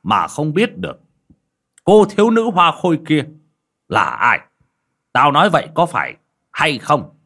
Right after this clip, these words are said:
hả mấy thằng thanh niên?" Cứ như vậy, thống điếu đứng trước mặt mọi người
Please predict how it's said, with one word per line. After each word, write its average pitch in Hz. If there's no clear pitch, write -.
hả 104
mấy 151
thằng 127
thanh 131
niên?" 127
Cứ 120
như 156
vậy, 76
thống 135
điếu 135
đứng 139
trước -
mặt 110
mọi 78
người 73